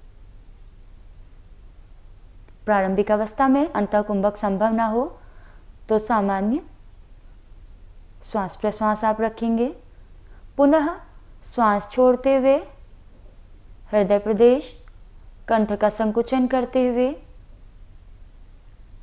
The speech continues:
उसी ध्वनि के साथ रेचक करेंगे,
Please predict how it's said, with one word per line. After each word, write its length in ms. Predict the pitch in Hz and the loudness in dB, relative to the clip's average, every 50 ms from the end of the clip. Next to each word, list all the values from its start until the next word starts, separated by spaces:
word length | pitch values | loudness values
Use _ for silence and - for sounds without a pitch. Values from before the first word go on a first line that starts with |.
| - - - - - - - | -20 -20 -20 -20 -16 -12 -10
उसी 240 | 202 - - 220 202 | -10 -6 -4 -4 -4
ध्वनि 300 | 175 190 202 196 190 190 185 | -2 -2 -2 -2 -2 -2 -2
के 160 | - 202 196 | -2 -4 -4
साथ 540 | - - 233 226 220 226 247 302 - - - - - - - - - - - - - - - - - - - - - | -4 -4 -4 -2 -2 -2 -4 -6 -8 -10 -16 -18 -18 -18 -18 -18 -16 -16 -16 -16 -16 -16 -16 -16 -16 -16 -16 -6 -2
रेचक 380 | 196 196 190 190 220 214 214 - | 0 0 0 0 -2 -6 -4 -2
करेंगे, 420 | 240 233 240 233 233 226 240 240 | 0 0 2 2 2 2 2 2